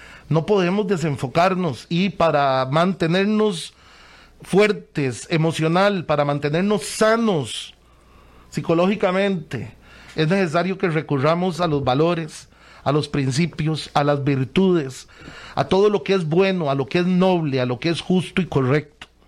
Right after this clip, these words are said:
para no ensuciarnos tanto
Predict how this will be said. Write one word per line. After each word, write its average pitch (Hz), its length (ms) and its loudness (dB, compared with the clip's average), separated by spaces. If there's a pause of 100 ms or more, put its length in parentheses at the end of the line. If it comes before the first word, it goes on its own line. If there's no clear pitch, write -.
(720)
para 151 220 2
no 190 480 2
ensuciarnos 147 1000 0 (280)
tanto 220 600 -2